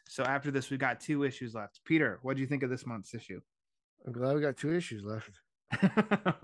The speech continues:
Speaker 2: Uh, again, just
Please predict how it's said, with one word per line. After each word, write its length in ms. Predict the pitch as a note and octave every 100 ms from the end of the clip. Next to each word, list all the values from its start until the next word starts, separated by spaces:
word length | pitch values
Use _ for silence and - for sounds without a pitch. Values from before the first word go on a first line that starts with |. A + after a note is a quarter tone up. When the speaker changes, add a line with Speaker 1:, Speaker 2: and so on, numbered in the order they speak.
| - - - - F#3+ - _ -
Speaker 2:
Uh, 800 | B2+ C#3+ D3 D3+ D3+ D3+ D3 C3+ -
again, 460 | D3 E3 F3 E3
just 500 | C#3+ C#3+ - - -